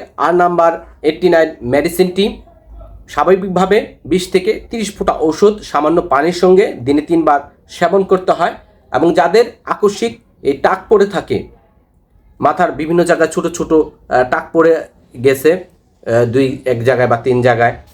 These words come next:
সেখানে এই মেডিসিনটি সামান্য পানির সঙ্গে দশ পনেরো ফোঁটা দিয়ে পানির সঙ্গে মিক্স করে চুলের গোড়াতে যে জায়গাটায়, আহ, টাক পড়েছে সেই জায়গাটা ভিজিয়ে দিলে পরে তাহলে দ্রুতই সেখানে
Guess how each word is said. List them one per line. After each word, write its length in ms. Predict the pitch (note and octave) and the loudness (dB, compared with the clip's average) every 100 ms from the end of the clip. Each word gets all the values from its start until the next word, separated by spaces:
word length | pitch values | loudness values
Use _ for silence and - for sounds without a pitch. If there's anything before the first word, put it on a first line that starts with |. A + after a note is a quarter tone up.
| _ _ - - - | _ _ -20 -20 -6
সেখানে 560 | - G3+ G#3+ A3 B3+ - _ | -2 0 2 0 -2 -8 _
এই 80 | C#3 | 2
মেডিসিনটি 720 | E3+ F3 F3+ F#3+ F#3 G3+ A3+ - | 2 2 2 0 2 0 0 -6
সামান্য 380 | - D3+ E3 E3+ | -4 0 0 0
পানির 280 | D3 D3+ | 0 0
সঙ্গে 480 | E3+ F3+ E3+ F3+ A3+ - _ _ _ | 0 0 2 0 -2 -8 _ _ _
দশ 200 | A#2+ D3+ - | -2 -2 0
পনেরো 200 | E3 D#3+ | 0 0
ফোঁটা 200 | D#3 D#3 | 0 0
দিয়ে 140 | D#3+ | 0
পানির 260 | D#3 C#3+ D3+ | 0 0 0
সঙ্গে 200 | D#3 D3+ | 0 0
মিক্স 280 | C3 - - | 0 -4 -4
করে 300 | E3+ E3+ F3 | 0 0 0
চুলের 240 | D3+ C#3+ | 0 2
গোড়াতে 540 | B2+ D#3 D3+ D3+ D3+ - _ - | 2 0 0 -2 -2 -6 _ -4
যে 120 | C3 | 0
জায়গাটায়, 420 | D3+ C#3+ C#3 C3+ | 2 2 2 2
আহ, 540 | G#2 - _ _ - G2 | 0 -8 _ _ -10 -6
টাক 180 | C#3+ - | -4 -4
পড়েছে 260 | - D3+ D#3+ | -2 -2 -2
সেই 140 | D#3+ | -2
জায়গাটা 240 | D3+ D#3 C3+ | 0 0 0
ভিজিয়ে 360 | A#2 A#2+ E3 | -2 2 2
দিলে 200 | D#3 E3 | 2 0
পরে 360 | E3+ D3 E3+ A3 - _ _ _ | 0 2 0 -2 -12 _ _ _
তাহলে 360 | C#3+ C#3+ D#3 G#3 | -2 0 0 0
দ্রুতই 480 | G#3 A2+ D3+ D#3 D#3 | -2 -4 -2 0 0
সেখানে 500 | D#3+ D3 D3+ F#3+ | 0 0 0 0